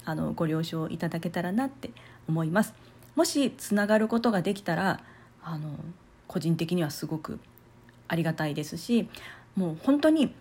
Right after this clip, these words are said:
とっても素敵なトークなので、ぜひたくさんの方に聞いていただきたいなって思います。はい。そんなわけでございまして、えー、私のこのタグゲームの収録はここら辺で終わらせていただこうと思います。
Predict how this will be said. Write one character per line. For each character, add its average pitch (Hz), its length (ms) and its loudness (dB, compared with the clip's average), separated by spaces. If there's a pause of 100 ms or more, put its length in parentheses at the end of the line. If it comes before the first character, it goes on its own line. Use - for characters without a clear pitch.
(120)
と - 120 0
っ 254 40 0
て - 220 4
も 302 140 8
素 294 100 -4
敵 269 240 4
な 254 300 6 (420)
ト 269 200 8
ー - 20 2
ク 208 100 4
な 170 120 2
の 147 100 -2
で、 165 280 0 (340)
ぜ 214 180 4
ひ 180 340 0 (100)
た - 120 -8
く - 60 -10
さ - 180 2
ん 240 80 8
の 208 80 8
方 175 260 -2
に 170 260 0 (300)
聞 - 160 -4
い 160 40 0
て 170 140 0
い 170 40 2
た 175 100 0
だ 175 100 0
き - 80 -12
た 202 160 0
い 180 60 0
な 190 140 -2
っ 202 40 -6
て - 300 -10 (360)
思 156 180 0
い 151 60 -4
ま 165 120 2
す。 - 160 -10 (800)
は - 140 -8
い。 - 80 -8 (460)
そ - 160 -4
ん 190 160 4
な 180 180 2
わ 180 120 0
け 175 100 2
で 139 220 0
ご 143 100 -4
ざ 165 80 2
い 180 60 2
ま 170 100 2
し - 40 -6
て、 - 140 -4 (240)
え 151 280 -2
ー、 - 20 -2
私 147 360 -4
の 185 280 2
こ 160 100 -2
の 156 180 0
タ - 140 -4
グ 202 140 2
ゲ 233 180 8
ー 214 40 10
ム 160 100 4
の 143 80 -2
収 156 200 -2
録 151 200 -2
は - 80 -4
こ - 60 -10
こ 196 100 4
ら 226 60 8
辺 214 120 6
で 196 200 0
終 165 100 -2
わ 185 60 2
ら 214 60 0
せ 196 120 -2
て - 200 0
い - 80 -6
た 165 120 0
だ 190 100 0
こ 196 140 -2
う 165 60 0
と - 260 -6
思 165 200 4
い 254 40 8
ま 240 100 8
す。 - 140 -4